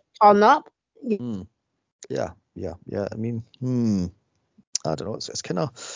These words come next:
Speaker 2: kinda disturbing how actually, is she innocent or is she actually a,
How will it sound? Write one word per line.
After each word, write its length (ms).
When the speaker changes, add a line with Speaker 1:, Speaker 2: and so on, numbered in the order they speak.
Speaker 2:
kinda 180
disturbing 540
how 180
actually, 380
is 100
she 320
innocent 500
or 120
is 60
she 220
actually 360
a, 140